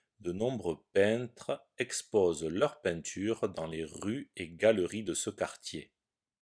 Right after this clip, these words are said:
La journée touche déjà à sa fin.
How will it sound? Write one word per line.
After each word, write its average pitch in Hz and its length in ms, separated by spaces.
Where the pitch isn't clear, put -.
La 82 180
journée 117 720
touche - 340
déjà 107 640
à 98 240
sa 92 160
fin. 78 340